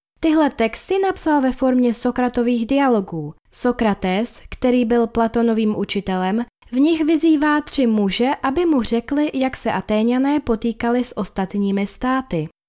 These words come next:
Když vystoupil Kritias, uvedl svoji řeč takto: „Poslyš, Sokrate, tenhle zvláštní příběh, který je nicméně zajisté pravdivý.“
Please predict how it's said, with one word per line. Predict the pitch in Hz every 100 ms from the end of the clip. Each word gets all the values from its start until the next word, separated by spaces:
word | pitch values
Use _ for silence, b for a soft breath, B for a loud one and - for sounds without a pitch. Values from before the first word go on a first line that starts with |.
| _
Když | 285 339
vystoupil | 349 311 - 320 302 277
Kritias, | - 233 220 220 269 302 339 - -
uvedl | 262 277 269 269
svoji | - 262 262 262
řeč | 262 262 -
takto: | - 254 - - 160 - _ _ _ _ -
„Poslyš, | 403 392 262 202 -
Sokrate, | 214 190 196 180 - 233 277 -
tenhle | 269 262 247 220
zvláštní | 214 220 240 247 - 311
příběh, | 320 - 247 196 190 233 -
který | - - 330 339 320
je | 247
nicméně | 240 277 - 330 320 320 330
zajisté | 285 208 190 208 - 233 226
pravdivý.“ | 240 277 262 233 196 160 147